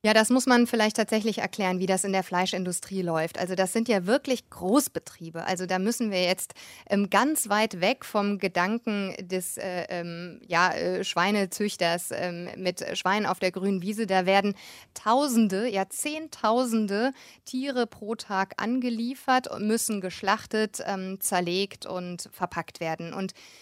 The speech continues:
die Arbeiter zum Teil, ein, zweitausend Arbeiter allein für so einen Bereich dann, die werden häufig in Ost- und Südosteuropa angeworben über Arbeitsvermittlungsagenturen. Das sind dann Subunternehmer,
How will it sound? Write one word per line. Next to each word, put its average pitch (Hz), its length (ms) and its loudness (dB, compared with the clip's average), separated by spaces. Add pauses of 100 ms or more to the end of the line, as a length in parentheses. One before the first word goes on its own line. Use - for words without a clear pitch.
(380)
die 185 220 -6
Arbeiter 208 680 6
zum 170 180 -4
Teil, 160 240 -6
ein, 220 220 4
zweitausend 180 640 0
Arbeiter 196 720 4
allein 185 460 4
für 175 520 0
so 180 180 -6
einen 180 240 0
Bereich 180 520 0
dann, 175 280 -4 (400)
die 233 500 -4
werden 202 500 2 (120)
häufig 196 360 0
in 165 140 -8
Ost- 220 320 -2
und 185 120 -6
Südosteuropa 175 800 -4
angeworben 220 680 2
über 175 400 -2
Arbeitsvermittlungsagenturen. 190 1500 -2
Das 175 180 -4
sind 175 160 -8
dann 160 140 -6
Subunternehmer, 202 960 -2